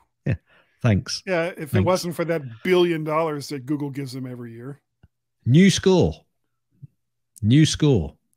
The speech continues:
Speaker 2: Ooh.
Speaker 1: Um, and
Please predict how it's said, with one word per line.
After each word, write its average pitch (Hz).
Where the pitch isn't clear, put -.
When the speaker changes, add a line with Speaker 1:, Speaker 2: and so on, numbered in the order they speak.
Speaker 2:
Ooh. 180
Speaker 1:
Um, 147
and 147